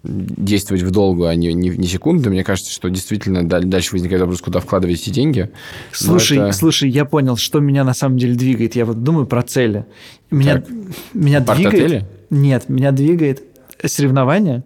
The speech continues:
Speaker 2: поэтому можем заключить с тобой пари,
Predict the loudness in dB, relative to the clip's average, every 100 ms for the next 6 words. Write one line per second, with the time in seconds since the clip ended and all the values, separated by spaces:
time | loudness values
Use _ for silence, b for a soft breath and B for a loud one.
0 | _ _ _ 0 0 2 2 0 -2 _
1 | _ -2 2 2 2 0 -2 -4 -4 -4
2 | -2 -2 0 0 2 0